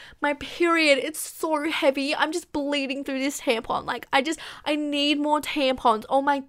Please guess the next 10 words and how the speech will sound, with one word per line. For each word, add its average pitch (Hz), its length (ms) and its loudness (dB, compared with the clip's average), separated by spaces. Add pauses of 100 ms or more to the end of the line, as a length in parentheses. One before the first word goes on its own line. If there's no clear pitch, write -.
God." 262 540 4 (420)
And 254 320 4
the 247 80 8
other 349 180 6
friend 233 480 2 (200)
is 320 240 6
sitting 262 300 2
there 240 100 10
going, 269 180 4
"Yeah, 427 220 8